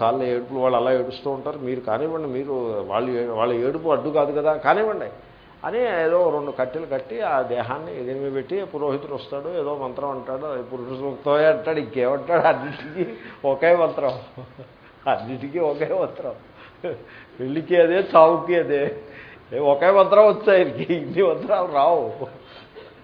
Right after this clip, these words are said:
సరే, అయిపోయింది, తీసుకెళ్ళి తగలబెట్టి చక్కా వస్తారు. ఈ లోపల వంటలన్నీ సిద్ధంగా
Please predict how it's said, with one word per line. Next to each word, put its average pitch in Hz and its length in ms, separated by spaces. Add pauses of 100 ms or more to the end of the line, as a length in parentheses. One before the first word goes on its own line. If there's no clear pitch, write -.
(240)
సరే, 139 180
అయిపోయింది, 131 600 (880)
తీసుకెళ్ళి 139 340
తగలబెట్టి 143 440
చక్కా 135 240
వస్తారు. 117 380 (1120)
ఈ - 20
లోపల 151 280
వంటలన్నీ 143 640
సిద్ధంగా 123 640